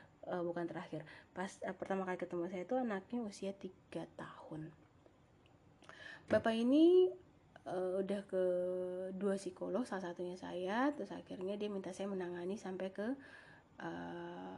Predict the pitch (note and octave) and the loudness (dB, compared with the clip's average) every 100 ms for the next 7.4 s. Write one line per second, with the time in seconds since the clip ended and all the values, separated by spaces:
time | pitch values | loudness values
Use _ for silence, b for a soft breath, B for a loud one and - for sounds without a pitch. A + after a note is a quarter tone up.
0 | F#3 F#3+ - F3+ F3+ F3+ F3 F3 F3 F3 | -6 -4 -2 -2 -2 -4 -6 -8 -10 -12
1 | F#3+ F#3+ G3 - - - - B B B | -12 -14 -16 -20 -20 -20 -20 B B B
2 | B B B - F#3+ F3 F3 F3+ G3 A#3 | B B B -16 -10 -8 -2 0 2 2
3 | C4 C#4+ C#4+ - A#3 C#4 G#3+ F#3 F3 F3+ | 4 4 2 -2 0 2 2 -2 -4 -4
4 | F3 - G#3+ F4 - D4 C4+ C4 B3+ B3+ | -6 -2 0 2 4 4 4 2 -2 -6
5 | - - F3+ E3+ E3+ F#3+ E3+ E3+ G#3+ B3+ | -14 -14 -10 -6 -6 -6 -6 -2 2 2
6 | G3 F3 F3 F#3 B3 A#3 F#3 F3 F#3 G#3 | 2 -2 -2 -2 -4 -6 -8 -8 -8 -10
7 | - F3+ F3+ | -10 -10 -10